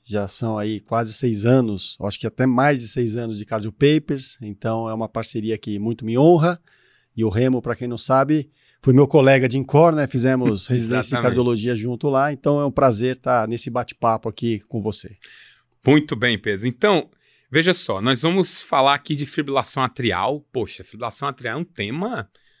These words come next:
Speaker 2: super vasto e importantíssimo, né? Então, vamos começar falando o tamanho do problema. Então, por que todo clínico tem, tem que dominar a fibrilação atrial, Pedro? Veja,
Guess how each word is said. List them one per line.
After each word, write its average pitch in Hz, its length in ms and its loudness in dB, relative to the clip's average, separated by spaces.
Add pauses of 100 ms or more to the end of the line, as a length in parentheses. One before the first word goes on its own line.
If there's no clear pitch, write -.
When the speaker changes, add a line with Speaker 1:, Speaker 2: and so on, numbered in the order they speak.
(120)
Speaker 2:
super 139 400 -2
vasto 101 800 -2 (340)
e 135 80 2
importantíssimo, 131 920 -2
né? 113 140 -6 (480)
Então, 196 300 2
vamos 214 240 2
começar 170 400 0
falando 135 560 -2
o 139 80 -4
tamanho 151 480 0
do 156 100 -2
problema. 113 560 -2 (640)
Então, 180 240 2 (160)
por 294 320 2
que 226 160 0
todo 226 420 2
clínico 208 520 0
tem, 170 260 -4 (220)
tem 180 160 0
que 160 80 -12
dominar 139 440 2
a 139 40 -2
fibrilação 143 500 -4
atrial, 113 400 -2
Pedro? 98 340 -10
Veja, 110 400 2